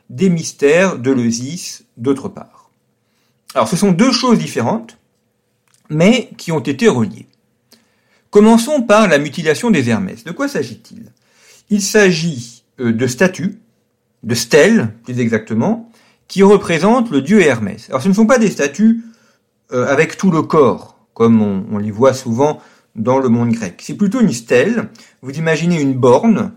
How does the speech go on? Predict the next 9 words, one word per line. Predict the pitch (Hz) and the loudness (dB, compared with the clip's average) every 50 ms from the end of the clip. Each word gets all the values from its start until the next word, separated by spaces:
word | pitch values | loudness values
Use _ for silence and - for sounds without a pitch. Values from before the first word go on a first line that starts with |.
| _ _ _ _ _ | _ _ _ _ _
donc, | 117 113 127 131 139 139 123 - 123 | -8 -4 -4 -2 -2 -4 -6 -6 -4
euh, | 120 113 110 - | -4 -2 -2 -4
une | 127 113 | -6 -8
statue, | - - 120 113 113 113 - - 139 143 139 123 | -6 -2 -2 -2 -2 -2 -6 -14 -18 -18 -10 -6
euh, | 117 107 98 95 - - | -6 -6 -6 -6 -10 -12
rectangulaire, | 120 123 123 117 - 143 131 123 120 127 117 120 123 175 233 277 | -10 -8 -8 -8 -6 -4 -4 -2 0 0 2 2 0 0 -2 -6
enfin | - _ 107 80 | -10 _ -12 -6
un | 110 117 | -4 -2
bloc | 117 120 147 170 175 175 - - - - | -2 0 2 2 0 0 -2 -8 -16 -20